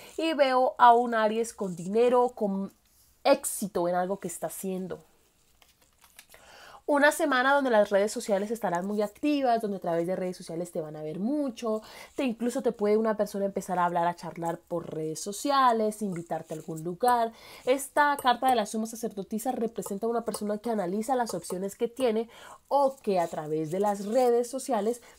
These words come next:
mm, contacta con personas y elige a alguien, ¿no? En conclusión, Aries, es una semana donde gracias a las redes sociales puedes verte con una persona del elemento Cáncer,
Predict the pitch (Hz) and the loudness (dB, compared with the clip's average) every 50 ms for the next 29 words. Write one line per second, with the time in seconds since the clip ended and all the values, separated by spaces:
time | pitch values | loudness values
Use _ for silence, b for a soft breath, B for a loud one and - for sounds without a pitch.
0 | B - 220 220 220 214 202 - - - - 233 233 220 208 - 226 214 - - | B -4 -2 0 0 0 -2 -4 -8 -2 2 2 2 2 2 0 -2 -2 -2 -4
1 | 247 - 277 269 262 - 302 294 294 - 302 262 254 262 262 - - - 294 302 | -4 0 0 0 2 2 2 2 2 0 -2 0 0 -2 -4 -6 -6 -4 -4 -4
2 | 294 - - 233 220 220 220 233 233 208 - - - 190 165 160 156 151 151 156 | -4 -2 2 2 4 4 4 2 2 0 -2 -6 -6 -4 -2 -2 -2 -2 -2 -2
3 | 156 151 147 147 147 147 147 143 147 147 170 214 269 294 B B B B B B | -2 -2 -4 -6 -10 -12 -12 -12 -10 -6 -4 -4 -4 -6 B B B B B B
4 | B B _ _ _ - - - 156 156 156 151 - - 262 269 269 302 302 311 | B B _ _ _ -20 -12 -8 -6 -4 -4 -2 0 2 2 2 2 0 -2 -2
5 | 294 - - 294 285 277 277 269 269 - - - - - 285 277 240 220 247 254 | -2 -2 2 4 4 4 4 2 -2 -10 -16 -8 -2 2 2 2 2 0 -2 -4
6 | 240 226 214 - 226 226 226 220 - 233 226 214 202 202 208 202 190 180 165 160 | -4 -6 -8 -6 -6 -6 -6 -6 -6 -4 -2 0 2 2 2 2 2 0 -2 -4
7 | - 180 185 180 - 240 240 - 254 240 240 240 240 233 240 254 247 240 247 247 | -2 -2 -4 -2 -2 -4 0 2 4 6 6 4 4 2 0 -2 0 0 0 -2
8 | 269 247 - 254 226 196 196 202 202 - - 185 175 170 170 170 165 170 220 240 | -4 -6 -2 0 0 2 0 0 -4 -6 -6 -6 -4 -2 -2 -4 0 0 2 2
9 | 254 254 - 277 269 - 196 175 175 175 185 185 185 - 160 147 147 - - - | 2 0 -4 -8 -6 -6 -6 -6 -6 -6 -6 -6 -4 -4 -4 -4 -4 -8 -10 -8
10 | 151 139 139 139 139 B B B B B B - 208 285 294 294 277 262 247 226 | -8 -8 -10 -12 -14 B B B B B B 4 8 8 8 10 8 6 4 4
11 | 214 202 185 175 170 170 - 175 170 - - 220 214 214 220 220 - - 262 269 | 2 2 0 -2 -4 -2 -4 -4 -4 2 4 6 6 6 6 2 0 -2 -2 -2
12 | 285 | -2